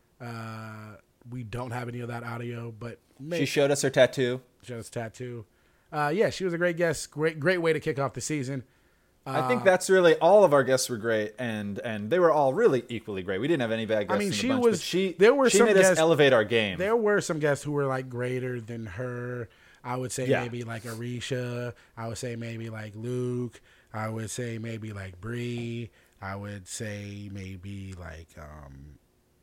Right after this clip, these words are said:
Speaker 1: you know, Mike. Uh, no, no, he didn't pick mine. Um, who else picked mine? <laughs> Eric. <laughs> Everyone who chose me. Beth, you started out this season with a win,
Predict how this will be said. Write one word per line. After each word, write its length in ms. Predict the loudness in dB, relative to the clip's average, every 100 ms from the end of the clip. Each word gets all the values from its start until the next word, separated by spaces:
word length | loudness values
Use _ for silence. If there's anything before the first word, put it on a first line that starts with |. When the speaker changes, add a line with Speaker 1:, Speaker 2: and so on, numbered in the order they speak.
| _ _ _ -14
Speaker 1:
you 120 | -12
know, 280 | -10 -12 -12
Mike. 340 | -10 -6 -6 -8 _
Uh, 100 | -12
no, 340 | -10 -10 -10 -12
no, 220 | -10 -10
he 120 | -10 -12
didn't 180 | -12
pick 200 | -10 -10
mine. 340 | -12 -18 -18 -20 _
Um, 460 | -14 -10 -10 -10 -10
who 120 | -10
else 140 | -10 -12
picked 240 | -14 -12
mine? 100 | -12 -12 -14 -10 0
<laughs> 120 | 2
Eric. 880 | 4 2 2 -2 -4 -8 -6 -6 -6 -10
<laughs> 120 | 0 4
Everyone 340 | 4 4 2
who 120 | 2
chose 300 | 2 2 2
me. 120 | -2 0
Beth, 320 | 4 4 2 -6 -4
you 180 | 4 6
started 320 | 6 6 6
out 80 | 4
this 160 | 2
season 280 | 2 0 0
with 120 | 0
a 80 | 0
win, 320 | 0 -2 -4